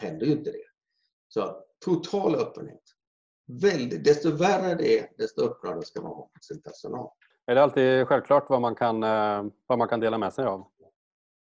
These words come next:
Speaker 1: Det finns saker, eh, om, om det skulle hända någonting på personligt plan eller psykologiskt plan, kanske man inte ska säga hela sanningen.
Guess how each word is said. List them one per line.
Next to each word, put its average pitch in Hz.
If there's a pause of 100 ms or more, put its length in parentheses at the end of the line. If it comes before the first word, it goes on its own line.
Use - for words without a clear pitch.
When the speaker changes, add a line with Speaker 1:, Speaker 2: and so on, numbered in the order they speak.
(120)
Speaker 1:
Det 120
finns 147
saker, 117 (120)
eh, 110
om, 110
om 113
det 113
skulle 113
hända 113
någonting 101
på 101
personligt 104
plan 95
eller 92
psykologiskt 110
plan, 98
kanske 95
man -
inte -
ska 87
säga 98
hela 113
sanningen. -